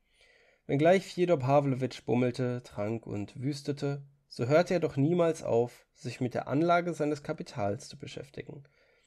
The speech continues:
und er wickelte seine Geschäfte stets sehr erfolgreich ab, wenn auch fast immer auf betrügerische Weise. Sophie Iwanowna war eine Waise, elternlos von früher Kindheit an.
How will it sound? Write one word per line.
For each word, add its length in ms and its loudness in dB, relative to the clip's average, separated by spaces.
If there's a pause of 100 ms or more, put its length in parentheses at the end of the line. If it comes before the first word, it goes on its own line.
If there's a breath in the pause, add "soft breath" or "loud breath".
(380 soft breath)
und 120 -2
er 120 0
wickelte 420 2
seine 240 0
Geschäfte 480 -6
stets 480 -8
sehr 120 -2
erfolgreich 640 -4
ab, 280 -4 (440)
wenn 200 0
auch 340 4
fast 440 -4
immer 300 -2
auf 220 -6
betrügerische 760 -2
Weise. 500 -12 (960 soft breath)
Sophie 480 -2
Iwanowna 640 4
war 140 0
eine 200 -2
Waise, 500 -2 (420)
elternlos 640 0
von 120 -2
früher 280 -2
Kindheit 460 -4
an. 220 -12